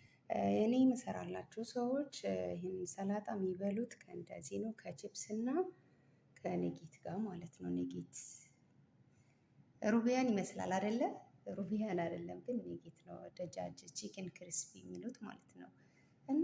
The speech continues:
በዚህ መልኩ ነው ይህን ሰላጣ ስሰራ፣ በዚህ መልኩ ነው የሚበሉት ማለት ነው። ከሩዝ ምናምን አይበሉም።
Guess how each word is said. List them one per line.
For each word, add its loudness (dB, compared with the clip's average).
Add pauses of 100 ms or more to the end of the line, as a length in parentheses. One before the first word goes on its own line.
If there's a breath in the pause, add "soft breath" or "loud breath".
(120)
በዚህ -2
መልኩ -4
ነው -4
ይህን -4
ሰላጣ -8 (120)
ስሰራ፣ -4 (960 soft breath)
በዚህ 0
መልኩ -2
ነው -2
የሚበሉት -2
ማለት -6
ነው። -12
ከሩዝ -4
ምናምን 2
አይበሉም። 0